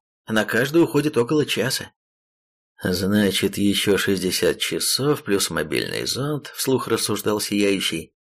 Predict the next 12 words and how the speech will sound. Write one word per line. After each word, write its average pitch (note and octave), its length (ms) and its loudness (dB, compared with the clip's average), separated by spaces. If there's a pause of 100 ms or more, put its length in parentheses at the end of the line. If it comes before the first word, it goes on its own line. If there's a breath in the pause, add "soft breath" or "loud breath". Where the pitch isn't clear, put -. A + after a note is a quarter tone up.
(400)
"Три G2 260 0
дня G2 300 -2
непрерывной F#2 600 0
работы, A#2+ 420 0
и - 40 0
мы C#3 160 -2
будем B2+ 320 -2
готовы A2+ 440 0
отправиться A2+ 560 -2
в G#2 60 -2
небольшое G2+ 600 0
путешествие". E2+ 840 -4